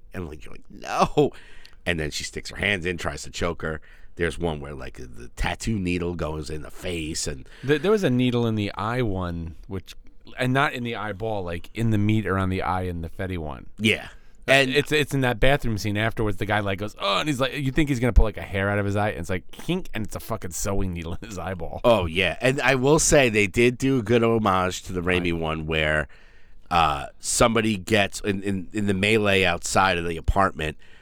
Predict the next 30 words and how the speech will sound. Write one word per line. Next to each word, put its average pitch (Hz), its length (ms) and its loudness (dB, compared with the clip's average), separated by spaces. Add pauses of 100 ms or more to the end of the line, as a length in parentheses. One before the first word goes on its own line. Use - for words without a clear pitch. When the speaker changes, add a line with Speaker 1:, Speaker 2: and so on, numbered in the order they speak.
(360)
Speaker 1:
one 104 400 2
guy 87 260 2
gets 82 240 -4
his 78 160 -4
eye 78 320 0
just - 260 -10
fucked - 520 -6
up, 80 260 -2 (160)
and 78 420 -2 (220)
the 87 220 -8
eye 87 180 0
shoots - 340 -6
out 76 200 -6
and 76 100 -10
goes 71 200 -12
into 69 160 -12
somebody's - 380 -10
mouth. - 280 -16 (200)
I 98 100 2
was 101 100 -2
Speaker 2:
Nice. 87 140 -4
Speaker 1:
like, - 80 -14 (100)
"There 98 180 2
you - 160 -8
go." - 160 -10 (200)
Speaker 2:
Thank 240 320 6
you. 269 160 6 (560)
Speaker 1:
<laughs> 302 480 -8
But, 139 260 10
uh, 110 320 6